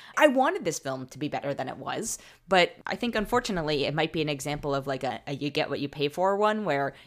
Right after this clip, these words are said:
you aren't paying a lot extra for this. Like, if I had had to see this in theaters, I would have been very upset because I would have been very bored out of my mind.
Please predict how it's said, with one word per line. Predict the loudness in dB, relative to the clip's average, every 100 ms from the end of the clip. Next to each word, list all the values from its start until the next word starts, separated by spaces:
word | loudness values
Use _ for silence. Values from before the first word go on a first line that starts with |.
| -12
you | -6
aren't | -6 -4
paying | -6 -2
a |
lot | -2
extra | -2 -4 -8
for | -4
this. | -2
Like, | -2 4
if | 6
I |
had | 6 4
had | 2
to | 0
see | -2
this | 0 0
in | -2
theaters, | -2 -2 -2
I | -4
would | -4
have | -4
been | -4
very | -2 -4
upset | -4 -4 -6
because | -6 -8 -6
I |
would | -6 -8
have | -6
been | -6 -6 -12 -6
very | -2 0 0
bored | -2 -4 -2
out | -2 -2
of |
my | -4
mind. | -4 -4 -6